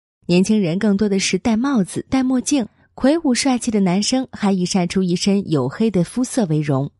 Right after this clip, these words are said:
不过，随着防晒、防紫外线知识的普及，许多日本人，包括男性，都开始注重硬防晒了。在东京街头，你可以看到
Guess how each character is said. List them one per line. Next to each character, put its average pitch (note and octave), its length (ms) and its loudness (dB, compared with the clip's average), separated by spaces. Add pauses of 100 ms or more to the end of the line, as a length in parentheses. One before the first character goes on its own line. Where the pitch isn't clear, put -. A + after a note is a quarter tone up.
(160)
不 F#3+ 120 2
过， G3 260 0 (160)
随 G3+ 220 2
着 G3+ 220 2
防 F#3+ 260 0
晒、 A3 200 0
防 F3 280 0
紫 F3 140 -4
外 D3 120 0
线 F3+ 280 0
知 - 120 -2
识 G#3 160 -2
的 E3 100 0
普 C#3+ 260 -2
及， D#3+ 340 -2 (300)
许 A3+ 160 4
多 C4+ 180 2
日 D#4+ 140 2
本 F3+ 200 -2
人， D3+ 360 0
包 C#4+ 120 0
括 C4+ 160 -2
男 D#3+ 240 0
性， F#3+ 280 0 (180)
都 D4+ 160 4
开 A3+ 160 -6
始 F#3+ 160 0
注 F#3 180 2
重 F#3 280 2
硬 A3 180 2
防 D#3 220 -2
晒 F3+ 320 2
了。 C3 180 -2 (480)
在 G3 240 4
东 A3+ 160 0
京 A#3 160 0
街 B3 160 0
头， F3+ 380 0 (180)
你 E3 140 2
可 F#3 120 0
以 E3 60 4
看 F3+ 240 -2
到 E3+ 240 0